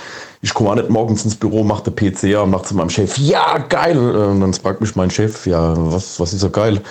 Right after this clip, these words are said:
"Ich hab eben der P C angemacht." "Ja, du Depp, du kriegst Geld dafür, du Idiot." Macht er Ding und macht er Arbeit, dann gehen wir nicht auf den Sack.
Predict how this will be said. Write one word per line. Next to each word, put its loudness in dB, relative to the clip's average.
"Ich 0
hab 0
eben 2
der 2
P 0
C 0
angemacht." 0
"Ja, 0
du -4
Depp, -2
du -2
kriegst -2
Geld 0
dafür, -2
du 0
Idiot." 0
Macht -2
er 2
Ding 2
und 2
macht 0
er 2
Arbeit, 0
dann -2
gehen 0
wir 2
nicht 0
auf -10
den -2
Sack. -4